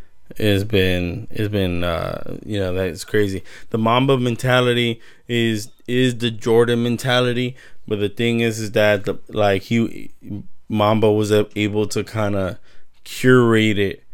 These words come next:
more. Like Jordan, Jordan, Jumpman, the Black Cat,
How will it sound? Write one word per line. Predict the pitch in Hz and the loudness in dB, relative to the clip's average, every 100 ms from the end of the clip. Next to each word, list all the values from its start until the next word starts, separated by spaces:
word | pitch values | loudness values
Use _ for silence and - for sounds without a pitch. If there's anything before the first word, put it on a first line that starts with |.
| - - - - - | -12 -12 -20 -16 -4
more. | 104 107 110 98 82 - - - - - | 2 6 8 6 2 -6 -16 -20 -16 -10
Like | - 101 95 101 | -2 -2 -2 -6
Jordan, | - 120 123 120 113 110 104 101 - - - - - - - - - - - - - 113 | 2 6 6 6 6 4 0 -4 -10 -10 -12 -20 -12 -12 -12 -18 -16 -12 -12 -14 -16 -12
Jordan, | 110 117 120 123 117 110 98 | -4 2 4 6 4 2 -4
Jumpman, | 98 120 98 117 113 113 110 107 101 95 | -2 -2 0 -2 0 2 0 0 -4 -6
the | |
Black | 92 110 113 95 - | -4 -2 0 -2 -2
Cat, | 120 113 110 - | 2 2 2 -2